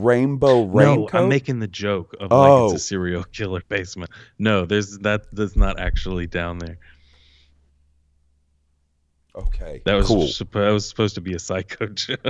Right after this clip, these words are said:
Speaker 2: Or no, American Psycho.
Speaker 1: Oh my God. <laughs> Oh my God. You were trying to say it was gonna be my American Psycho den, William?
Speaker 2: Well, we were talking
Speaker 1: I
Speaker 2: about it being
Speaker 1: know.
Speaker 2: a serial killer basement. I didn't think I was that far off.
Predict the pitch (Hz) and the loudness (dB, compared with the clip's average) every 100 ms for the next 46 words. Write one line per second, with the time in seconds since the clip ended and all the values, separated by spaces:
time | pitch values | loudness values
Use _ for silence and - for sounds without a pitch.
0 | - - - 131 - - 113 110 98 92 | -8 -10 -10 -18 -14 -10 -8 -8 -10 -12
1 | - - - 107 101 92 87 - 87 85 | -16 -10 -4 -2 -2 -4 -10 -12 -12 -12
2 | 90 87 _ - _ _ _ - 101 92 | -16 -20 _ -20 _ _ _ -2 2 2
3 | 85 80 71 65 67 69 - - 165 147 | 0 -4 -6 -6 -6 -8 -6 4 6 8
4 | 131 - 131 90 - - - - 147 147 | 4 6 4 2 0 -18 -20 -4 0 2
5 | 131 107 113 90 87 90 82 101 85 85 | 2 -2 -4 -4 -4 -8 -10 -8 -6 -4
6 | 80 76 76 113 - - - 147 247 262 | -6 -6 -8 -10 -18 -20 -10 -4 0 0
7 | 202 208 185 175 180 165 165 147 147 143 | 2 4 4 0 0 2 2 0 0 0
8 | 123 135 127 117 98 98 110 139 135 135 | 0 0 2 2 0 0 2 4 2 0
9 | 104 - 104 101 107 139 139 131 143 151 | -4 -6 -4 -2 0 2 2 2 0 2
10 | 160 151 156 156 160 165 165 170 180 - | 0 0 2 4 2 -2 -4 -6 -12 -14
11 | 190 220 294 302 - 233 285 277 226 202 | -6 -2 2 0 0 -2 0 2 4 4
12 | 170 - 170 160 135 - 151 196 170 123 | 2 2 2 2 -2 -4 -2 0 0 -2
13 | - 113 92 87 101 107 127 127 165 185 | 0 0 0 -2 -6 -4 -2 0 0 -2
14 | 160 98 127 120 92 90 123 | -4 -2 -2 -2 -4 -4 -6